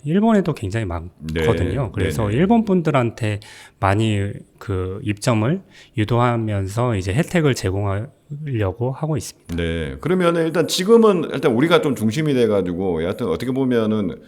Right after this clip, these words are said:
Speaker 2: 수요자들을 우리가 많이 공급해놓고 수요자들을 많이 끌어오는 케이스가 되겠군요.
Speaker 1: 어, 네, 맞습니다.
Speaker 2: 네.
Speaker 1: 그래서 저희가 생태계를 이제 구축하기 위해서 버추얼 오리지널 아바타를 그런 상업적, 비상업적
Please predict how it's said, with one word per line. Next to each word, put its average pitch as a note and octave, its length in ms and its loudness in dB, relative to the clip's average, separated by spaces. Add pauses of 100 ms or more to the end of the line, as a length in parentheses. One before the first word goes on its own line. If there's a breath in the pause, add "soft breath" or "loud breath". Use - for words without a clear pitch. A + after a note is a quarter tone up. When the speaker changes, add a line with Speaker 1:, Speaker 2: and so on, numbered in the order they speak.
(120)
Speaker 2:
수요자들을 F#3 920 4
우리가 B2+ 220 0
많이 G#2+ 180 2
공급해놓고 B2 500 0
수요자들을 D#3 480 -2
많이 F#2+ 200 0
끌어오는 A#2 640 -2
케이스가 A2+ 280 -6
되겠군요. C#2+ 380 -10 (100)
Speaker 1:
어, A#2+ 220 -2
네, F#2+ 120 -2
맞습니다. F2+ 560 -8
Speaker 2:
네. D2+ 100 -8
Speaker 1:
그래서 B2 460 2 (380 loud breath)
저희가 A2 640 2 (320)
생태계를 E3+ 680 2
이제 G#2 380 0
구축하기 A#2+ 560 -2
위해서 F#2 480 -4 (260 loud breath)
버추얼 B2 800 2
오리지널 D3+ 500 2
아바타를 G2 680 0 (340 soft breath)
그런 F#2+ 320 -2
상업적, E3+ 600 0
비상업적 A2+ 640 -2